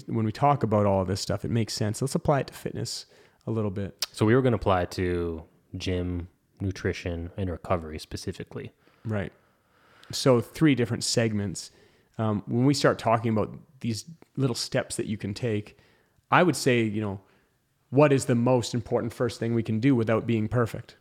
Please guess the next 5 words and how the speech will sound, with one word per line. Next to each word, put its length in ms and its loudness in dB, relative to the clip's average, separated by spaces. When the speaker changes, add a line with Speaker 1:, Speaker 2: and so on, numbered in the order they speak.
Speaker 1:
Like, 240 -6
making 680 4
imperfect 540 2
action 500 0
okay. 640 0